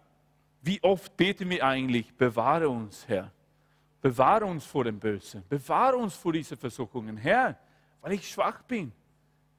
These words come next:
weil ich, weil wir schwach sind. Herr, bewahre uns in diese schwierige Situationen, wenn die Versuchungen kommen. Bewahre uns, Herr, schi-, sende deine Engel. Herr, gib mir übernatürliche Kraft, Herr,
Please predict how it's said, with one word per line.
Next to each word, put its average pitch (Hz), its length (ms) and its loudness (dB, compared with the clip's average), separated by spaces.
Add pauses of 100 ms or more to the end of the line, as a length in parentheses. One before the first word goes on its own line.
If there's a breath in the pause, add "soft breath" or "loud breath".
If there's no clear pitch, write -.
(340)
weil 190 140 -4
ich, 208 140 -6
weil 202 200 0
wir 233 100 0
schwach 233 320 4
sind. 160 280 -4
Herr, 240 220 2
bewahre 240 440 4
uns 220 180 -2
in 220 100 -2
diese 226 220 -2
schwierige 220 420 -2
Situationen, 196 600 2
wenn 202 100 4
die 202 100 -2
Versuchungen 190 500 -2
kommen. 165 320 6 (360 soft breath)
Bewahre 254 440 10
uns, 208 280 6
Herr, 190 220 8
schi-, - 320 0
sende 302 380 6
deine 277 240 8
Engel. 262 540 6 (340 soft breath)
Herr, 277 280 10
gib 269 200 4
mir 269 140 6
übernatürliche 262 760 4
Kraft, 254 500 8
Herr, 160 340 8